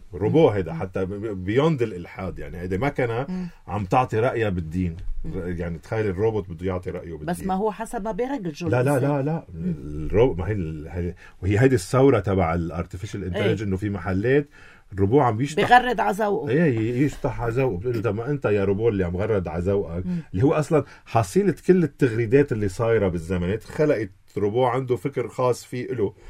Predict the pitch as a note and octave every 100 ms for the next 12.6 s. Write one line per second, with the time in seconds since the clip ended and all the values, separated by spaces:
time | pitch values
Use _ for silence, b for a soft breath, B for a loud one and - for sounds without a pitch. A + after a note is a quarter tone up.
0 | B F3 E3 C#3+ C3+ B2 G2+ C3 C#3 B2
1 | - E3 - D#3+ D#3 A2+ F#2+ G2 F#2+ -
2 | A#2 C3 - - - - - - - -
3 | - - F#2+ F#2 F#2 F#2 G2+ A#2 F2+ -
4 | E2+ E2 D#2+ - F2+ F#2 F#2 G2+ G#2+ F#2
5 | - F#2 A#2 A#2+ - F#2+ - A2+ - E3
6 | - G#2 C#3+ C#3+ C#3+ B2 F2+ b b b
7 | b b - G2 G#2 G2+ - - G2 F#2
8 | - G2 E2+ E2+ F2+ C3 C3+ G#2+ G#2 G#2
9 | C3 B2 G2+ G2 F#2 F#2+ E2+ D3 - -
10 | - - - - C3+ D3 B2 F2+ G2+ D3
11 | C3+ B B B B B - - G#2 C#3+
12 | C3 C3 B2 A2 G2 -